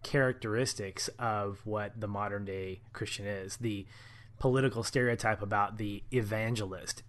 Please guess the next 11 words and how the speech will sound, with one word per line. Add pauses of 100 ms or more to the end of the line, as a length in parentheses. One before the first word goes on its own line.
(160)
is
one
of
those
things
that
doesn't
have
a
positive (380)
connotation.